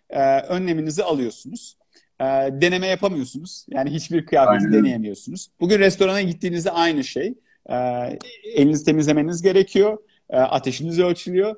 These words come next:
Speaker 1: e, ve o şekilde içeri alıyorsunuz. E, bence benzer şeyler, e, düğün için de geçerli. E, mümkünse maske ve siperlikle düğüne gidebilirler. Bu sene böyle olacak.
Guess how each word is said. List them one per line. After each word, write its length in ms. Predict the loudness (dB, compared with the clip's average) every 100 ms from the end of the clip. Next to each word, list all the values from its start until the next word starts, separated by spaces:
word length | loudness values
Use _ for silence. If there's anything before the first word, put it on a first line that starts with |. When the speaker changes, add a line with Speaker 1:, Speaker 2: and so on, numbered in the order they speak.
| _ _
Speaker 1:
e, 240 | -4 -2 -2
ve 40 |
o 120 | -4
şekilde 320 | -4 -6 -6 -6
içeri 240 | -6 -6
alıyorsunuz. 560 | -4 -6 -8 -10 -10 -12 _ _
E, 40 | 0 2 2
bence 280 | 2 0
benzer 380 | 0 0 0 0
şeyler, 600 | 0 -4 -4 -6 -12 -18 _ _
e, 260 | -8 -6 -2
düğün 160 | -2 -2
için 280 | -4 -4
de 60 | -4
geçerli. 600 | -4 -6 -8 -6 -6 -8 _ _ _
E, 180 | -4 -2
mümkünse 560 | 0 0 0 -2 0
maske 440 | 2 2 0 0 0
ve 80 | 0
siperlikle 840 | -2 2 2 2 -2 -4 -4 -2
düğüne 220 | -2 0
gidebilirler. 680 | -2 0 0 0 -4 -4 -2
Bu 80 | -2
sene 260 | -2 2 4
böyle 200 | 6 4
olacak. 460 | 4 2 -2 -4